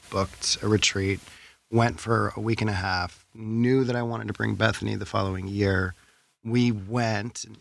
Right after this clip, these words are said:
in one of our journeys, I kind of saw us both as these two massive trees, separate trees, roots connected underground. And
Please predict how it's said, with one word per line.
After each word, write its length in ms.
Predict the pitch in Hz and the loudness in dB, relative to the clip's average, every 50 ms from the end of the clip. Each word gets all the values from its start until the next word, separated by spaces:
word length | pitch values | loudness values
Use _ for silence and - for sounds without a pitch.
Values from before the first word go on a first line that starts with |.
| _ | _
in 360 | - 151 151 151 151 151 147 127 | 0 2 4 4 4 4 2 2
one 140 | 123 127 | 0 0
of 160 | 127 123 110 117 | 0 -2 -2 -4
our 100 | 117 113 | -4 -6
journeys, 500 | 104 110 117 117 113 110 104 104 101 98 | -6 -8 -8 -8 -8 -8 -6 -4 -2 0
I 120 | 104 107 107 | 0 0 0
kind 260 | - - 107 107 104 | -2 -2 -2 -2 -2
of 120 | 104 101 - - | -4 -4 -6 -6
saw 360 | - - - 120 117 120 120 | -6 -2 0 2 4 4 4
us 400 | 98 101 101 101 104 - - - - _ | 2 0 -4 -6 -6 -6 -8 -8 -10 _
both 540 | 123 120 107 - 123 120 120 120 117 - - - 113 | -18 -14 -8 -4 -2 0 0 0 -2 -4 -6 -10 -10
as 220 | 107 107 101 90 | -10 -8 -10 -10
these 260 | 98 107 104 - - | -12 -12 -14 -14 -8
two 420 | - - - - 120 120 120 117 110 | -4 -2 0 2 2 2 2 2 0
massive 800 | 101 107 107 101 98 101 101 - - - 98 95 90 - _ _ _ | -2 -4 -4 -4 -4 -4 -4 -4 -4 -6 -8 -12 -16 -20 _ _ _
trees, 480 | - - - 110 104 92 85 - - - - | -4 -4 -4 -4 -8 -10 -14 -16 -20 -20 -20
separate 680 | - - - - - - 135 127 123 - 139 139 - | -20 -20 -18 -14 -6 -2 0 0 0 2 0 0 0
trees, 640 | - - - 110 107 101 101 101 101 98 95 - - _ _ _ _ _ _ _ 113 | 0 -2 -2 -4 -6 -10 -12 -12 -14 -14 -14 -16 -16 _ _ _ _ _ _ _ -8
roots 500 | 117 120 127 135 135 - - - - - | 0 2 4 4 4 2 -2 -6 -6 -4
connected 640 | - 113 117 110 104 - _ - 104 101 - - - | -2 -2 -2 -2 -2 -4 _ -14 -18 -18 -18 -18 -18
underground. 680 | 107 107 104 101 101 98 98 98 95 95 90 76 62 53 _ _ _ _ _ _ _ _ _ _ _ _ _ - | -16 -14 -14 -14 -14 -14 -14 -12 -12 -12 -12 -14 -18 _ _ _ _ _ _ _ _ _ _ _ _ _ _ -2
And 640 | 135 143 139 139 135 131 127 123 123 123 120 117 | 0 2 2 2 2 2 2 2 2 2 2 0